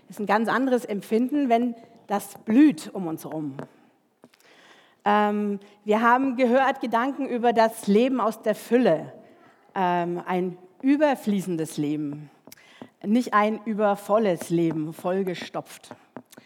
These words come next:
Wir haben schon Gedanken gehört zu unserer Mission, zu dem, was unser Auftrag ist. Wenn wir das erreichen wollen, unsere Vision, dass wir Kirche sind, die das Leben zum Blühen bringt,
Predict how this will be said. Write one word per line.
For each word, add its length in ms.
Wir 160
haben 240
schon 300
Gedanken 400
gehört 340
zu 100
unserer 520
Mission, 720
zu 120
dem, 460
was 340
unser 300
Auftrag 480
ist. 300
Wenn 180
wir 100
das 200
erreichen 500
wollen, 540
unsere 580
Vision, 600
dass 180
wir 80
Kirche 400
sind, 260
die 80
das 200
Leben 200
zum 160
Blühen 240
bringt, 320